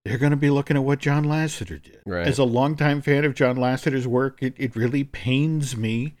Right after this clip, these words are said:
Speaker 1: to have to say that, but he has really kind of bobbled this whole situation. And
Speaker 2: Well,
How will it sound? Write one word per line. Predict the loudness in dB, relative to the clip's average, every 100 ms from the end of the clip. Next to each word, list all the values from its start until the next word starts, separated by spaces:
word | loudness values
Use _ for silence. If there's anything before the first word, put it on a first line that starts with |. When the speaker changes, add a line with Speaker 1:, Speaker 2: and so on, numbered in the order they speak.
| _ _ _ _
Speaker 1:
to | 0
have | 2 2
to | 0
say | 0 0 2
that, | 0 -4 -6
but | -4 -4 -2
he | 0 2
has | 0 -2
really | -8 -2 0 2 0
kind | -4 -6 -2 0
of | -2 -2 -2
bobbled | 0 0 0 -2 -4 -8 _ _ _ _ _
this | 0 2
whole | 0 0
situation. | 0 0 2 2 2 -2 -6 -8 -6
And | -6 -6 -6 -8
Speaker 2:
Well, | 2 4 4